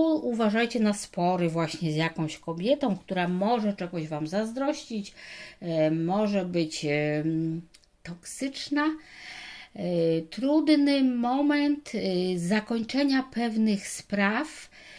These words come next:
y, w tym miesiącu, przeciążający trochę miesiąc. E, ktoś może wtrącać się, ktoś toksyczny w Wasze życie. E, troszkę jest tutaj obciążeń,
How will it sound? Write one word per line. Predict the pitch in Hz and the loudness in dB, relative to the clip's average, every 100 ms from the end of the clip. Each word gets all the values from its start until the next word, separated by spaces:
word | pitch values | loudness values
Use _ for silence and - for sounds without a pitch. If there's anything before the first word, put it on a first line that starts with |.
| - - - | -20 -20 -10
y, | 190 180 180 175 175 | -4 -2 0 0 0
w | - | -4
tym | 254 233 | -4 -2
miesiącu, | 233 226 - 233 262 - 285 294 339 339 - _ _ _ _ _ _ _ - | -2 -2 -2 0 -2 -2 0 2 2 0 -8 _ _ _ _ _ _ _ -4
przeciążający | 269 269 294 269 269 277 285 285 285 | -2 2 4 4 4 4 0 -2 -6
trochę | 277 277 277 277 | -4 -2 0 2
miesiąc. | 269 277 - 294 302 330 - - - - - - - - | 2 0 -2 0 0 -4 -10 -18 -20 -20 -20 -20 -18 -6
E, | 185 180 180 | -2 0 -2
ktoś | - - 247 277 311 - | -4 -2 2 4 2 -2
może | 240 226 214 226 269 262 247 233 | -2 0 2 2 2 2 0 0
wtrącać | - - 208 208 226 226 226 220 | -6 -8 0 0 0 -4 -6 -6
się, | - 214 202 | -4 -4 -4
ktoś | - 170 170 | -8 -8 -8
toksyczny | - 185 - 220 214 185 170 | -8 -12 -8 -10 -6 -4 -4
w | 160 | -4
Wasze | 165 - 175 | -6 -4 -6
życie. | 170 180 - - - - - - | -4 -6 -8 -12 -14 -14 -14 -8
E, | 160 151 151 | -2 0 -2
troszkę | - 175 240 269 - 254 233 | -2 0 0 0 -4 -4 -2
jest | 180 180 196 - | 0 0 -2 -6
tutaj | 180 170 156 156 | -10 -6 -4 -4
obciążeń, | - 226 - - 151 156 143 151 151 | -6 -6 -6 -6 -2 -2 -2 -4 -4